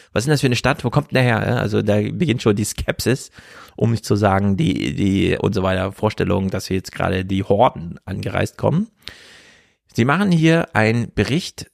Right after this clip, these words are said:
zum Thema Migrationspolitik in diesem Tagesthemen mittendrin. Also man fährt einfach mal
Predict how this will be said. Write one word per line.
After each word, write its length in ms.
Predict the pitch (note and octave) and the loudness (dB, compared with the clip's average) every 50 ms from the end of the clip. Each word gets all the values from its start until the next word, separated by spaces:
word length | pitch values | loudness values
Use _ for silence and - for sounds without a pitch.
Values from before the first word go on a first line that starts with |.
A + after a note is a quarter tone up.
| _ - | _ -6
zum 280 | - A#2+ A2 A2+ G#2 F#2+ | -2 -2 0 0 0 -2
Thema 320 | - A2+ A2 A#2 A2+ G#2+ | 0 0 2 2 2 2
Migrationspolitik 1160 | G2+ G2+ - - F#2+ F#2 - G#2 B2+ - - - C#3 C3+ C#3+ - - D#3+ E3+ - - - - _ _ _ - | 2 0 0 0 -2 0 2 0 0 0 0 0 0 0 0 0 0 0 0 -2 -6 -16 -20 _ _ _ -2
in 180 | - G#2 A2 | 0 0 2
diesem 460 | G#2 G#2 G#2 G#2 G#2+ G#2 G2+ G2+ A2 A2 _ _ _ _ _ _ _ | 2 2 2 2 2 2 2 2 0 -4 _ _ _ _ _ _ _
Tagesthemen 580 | - - G#2+ A2 A2 G#2+ - - A#2 G#2 G2+ G2 | -4 0 0 0 0 -2 -2 0 2 4 4 4
mittendrin. 800 | G#2 - _ - F#2+ F#2 - - F#2 G2+ G#2 A#2+ D#3+ G#3 B3 - _ _ _ _ _ _ _ _ _ - - | 2 2 _ -6 -6 -4 -2 0 2 4 4 4 4 2 0 -2 _ _ _ _ _ _ _ _ _ -10 -6
Also 340 | F#2 F2+ F#2+ A#2 D#3 E3+ - | -2 -2 0 0 -2 -2 -4
man 100 | - F#2 | -4 -2
fährt 180 | - G2 F#2+ F#2+ | 0 0 0 0
einfach 220 | F#2+ F#2 F#2+ F#2 | 0 -2 0 0
mal 240 | F#2 F#2 F#2 F#2 | 0 0 0 -2